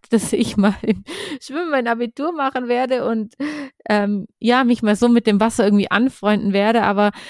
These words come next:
Wasser übt auf mich eine unglaubliche Anziehungskraft aus und es gibt irgendwie kein Gewässer, wo ich nicht zumindest meine Füße reinhalten muss. Ich erinnere mich auch noch an unseren Norwegen-Urlaub, unseren ersten mit meiner Familie, wo wir uns dann in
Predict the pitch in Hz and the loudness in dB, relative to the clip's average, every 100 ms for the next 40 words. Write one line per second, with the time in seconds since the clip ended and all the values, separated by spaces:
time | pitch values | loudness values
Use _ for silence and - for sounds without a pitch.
0 | - - 220 269 262 247 226 226 233 240 | -20 -2 0 0 2 0 2 0 2 2
1 | 247 214 190 254 233 208 202 220 - 233 | 4 2 0 0 0 0 0 -2 -2 -4
2 | 247 233 220 - - 214 - 185 220 226 | 0 0 0 -2 -2 -2 0 2 2 2
3 | 214 202 247 - 220 220 - 220 226 220 | -2 -2 -8 -4 -2 -2 -2 -2 0 0
4 | 196 226 233 196 214 214 220 - 208 240 | 0 0 -2 2 0 0 -4 -2 0 2
5 | 254 - 196 196 - 262 302 - 202 175 | 0 0 2 2 0 0 2 2 0 0
6 | 190 196 190 196 196 208 202 - 196 214 | 2 2 0 2 2 2 -2 -4 0 0
7 | 208 208 - 202 202 - 202 202 190 - | 0 -2 -2 -2 -4 -6 -6 -4 -6 -8
8 | - - - 220 233 247 214 240 226 202 | -20 -20 -8 0 2 4 4 2 0 0
9 | 240 233 226 214 220 208 208 208 208 - | 2 4 2 0 -2 -2 -2 -2 -2 -6
10 | _ _ _ - 233 240 - 226 220 208 | _ _ _ 2 2 2 -2 0 0 0
11 | - 214 208 196 208 214 214 208 226 240 | -4 -8 -2 0 2 0 0 0 2 2
12 | 226 226 - - - - - - 208 220 | 2 0 -4 -18 -20 -20 -18 -6 0 2
13 | 226 233 214 - 214 214 208 208 | 4 4 0 -2 0 2 2 -2